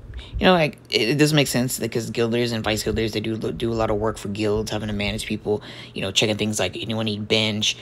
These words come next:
starting, like, um, monster subjugation, things like that. So it's always pretty nice to, uh, you know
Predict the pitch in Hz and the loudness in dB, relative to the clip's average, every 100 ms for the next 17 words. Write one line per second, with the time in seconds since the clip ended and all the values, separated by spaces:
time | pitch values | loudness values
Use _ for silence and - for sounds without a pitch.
0 | - - 123 110 107 - - 101 - - | -10 0 2 2 0 -4 -8 -6 -6 -8
1 | 95 92 92 - - - - 120 117 107 | -8 -8 -10 -12 -16 -20 -4 -2 0 0
2 | 110 110 107 104 101 104 101 98 101 101 | -2 0 0 -2 -4 -6 -6 -2 -2 -2
3 | - - - - 180 202 165 143 123 120 | -6 -18 -16 0 8 8 8 4 4 0
4 | - 107 107 101 - - - 113 107 104 | 0 0 0 -2 -6 -14 -10 -6 -4 -6
5 | 143 | -8